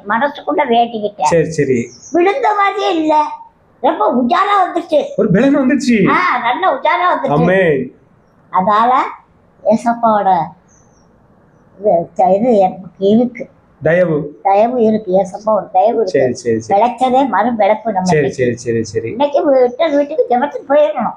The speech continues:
Speaker 2: சரி, சரி, சரி.
Speaker 1: அப்படின்னு சொல்லி நான் அப்படியே உங்க வீட்டுக்கு ஜெபத்துக்கு
Speaker 2: நான் உங்களோட வீடியோஸ் எல்லாம் பார்ப்பேன்.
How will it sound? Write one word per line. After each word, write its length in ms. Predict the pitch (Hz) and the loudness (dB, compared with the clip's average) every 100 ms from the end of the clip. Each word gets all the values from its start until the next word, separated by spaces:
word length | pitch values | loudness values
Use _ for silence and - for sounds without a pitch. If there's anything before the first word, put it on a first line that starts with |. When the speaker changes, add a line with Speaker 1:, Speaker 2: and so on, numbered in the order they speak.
| - | -8
Speaker 2:
சரி, 260 | - 175 143 | -2 0 0
சரி, 260 | 151 135 | 0 -2
சரி. 220 | - 120 | -2 -2
Speaker 1:
அப்படின்னு 500 | 110 - 220 240 311 | -2 -2 0 0 0
சொல்லி 440 | 285 208 208 294 453 - _ _ - | -2 -2 0 0 0 -4 _ _ -4
நான் 220 | 220 196 | -2 -2
அப்படியே 360 | - 240 254 330 269 196 | -2 0 2 2 2 2
உங்க 360 | 170 180 180 190 | 0 -2 -2 0
வீட்டுக்கு 380 | 190 247 226 214 | 0 0 -2 -2
ஜெபத்துக்கு 240 | 190 196 | 0 2
Speaker 2:
நான் 200 | 170 180 | 2 2
உங்களோட 220 | 208 208 | 2 2
வீடியோஸ் 380 | 196 247 262 240 | 2 2 2 2
எல்லாம் 180 | 240 240 | 0 0
பார்ப்பேன். 420 | 185 190 202 165 | 0 0 -2 -4